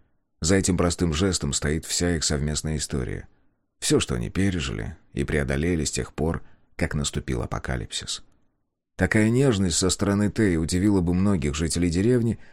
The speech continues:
которые никогда не видели ее улыбки, не слышали от нее доброго слова. По правде говоря, Тея сама себе удивляется. Когда она только встретила Гефеста, он был типичным сынком миллиардерши,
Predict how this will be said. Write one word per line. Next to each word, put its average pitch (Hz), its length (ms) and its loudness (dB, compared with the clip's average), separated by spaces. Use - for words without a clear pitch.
которые 113 340 4
никогда 117 520 2
не 85 120 0
видели 76 280 0
ее 73 220 2
улыбки, 80 540 0
не 104 160 6
слышали 113 460 4
от 117 140 0
нее 90 180 2
доброго 67 480 -2
слова. 55 500 -6
По 82 100 2
правде 95 300 2
говоря, 92 340 2
Тея 82 300 0
сама 90 340 0
себе - 240 -4
удивляется. 60 680 -6
Когда 104 300 4
она 123 160 2
только 110 340 4
встретила 85 540 2
Гефеста, 90 720 0
он 98 160 2
был 110 160 4
типичным - 640 -2
сынком 107 560 2
миллиардерши, 101 920 0